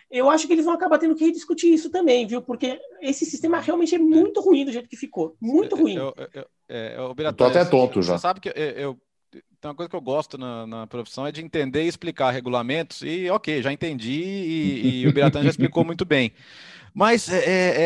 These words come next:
Speaker 2: é, isso me pega, cara, porque ma-, fazer cem-, ó, a Champions vai ter cem jogos a mais.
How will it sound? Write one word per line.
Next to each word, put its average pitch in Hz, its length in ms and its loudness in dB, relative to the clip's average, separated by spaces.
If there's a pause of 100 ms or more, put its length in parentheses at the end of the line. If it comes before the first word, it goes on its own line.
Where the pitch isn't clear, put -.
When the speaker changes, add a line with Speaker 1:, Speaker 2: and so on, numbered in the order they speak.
Speaker 2:
é, 151 60 4
isso 226 240 0
me 262 100 2
pega, 220 420 4
cara, 143 260 2
porque 202 520 2 (240)
ma-, 196 160 4 (100)
fazer 202 360 0
cem-, 277 360 2 (500)
ó, 165 220 6
a 143 140 4
Champions 214 280 4
vai 180 140 6
ter 180 320 4
cem 247 460 4
jogos 165 400 4
a 113 100 0
mais. 104 440 -8